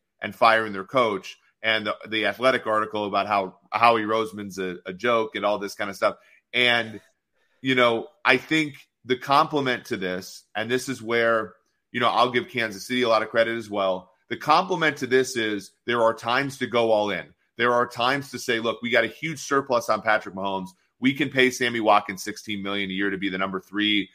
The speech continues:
option in this offense. We can, you know, spend two for, you know, I, I still don't like the trade, but we can go after Frank Clark,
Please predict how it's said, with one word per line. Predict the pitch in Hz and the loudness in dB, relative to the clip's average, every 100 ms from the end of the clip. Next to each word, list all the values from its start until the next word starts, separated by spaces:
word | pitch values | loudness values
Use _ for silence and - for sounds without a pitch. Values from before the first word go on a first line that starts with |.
| _ | _
option | - 107 104 107 107 | 4 4 4 -2 -8
in | |
this | 95 98 | -4 2
offense. | 101 104 107 101 92 - _ _ | 4 4 0 -2 -6 -14 _ _
We | 110 110 | -8 -6
can, | - 110 107 101 95 | -2 0 0 -4 -6
you | 107 | -4
know, | 92 - _ _ _ | -4 -6 _ _ _
spend | - - 135 127 | -8 4 4 4
two | 131 | -2
for, | 123 127 - | -2 -4 -2
you | 113 | -2
know, | 87 - _ - | -2 -8 _ -6
I, | 98 - | -6 0
I | 101 | -2
still | 95 - 120 | -2 0 2
don't | 110 107 | 2 2
like | 107 101 | 0 0
the | 95 | -4
trade, | 127 113 95 | 2 2 2
but | 104 | -2
we | 120 | -4
can | 120 117 | -4 0
go | 123 127 | 6 6
after | 117 117 | 6 2
Frank | 107 120 113 | -2 0 0
Clark, | - 107 101 98 | 2 4 4 2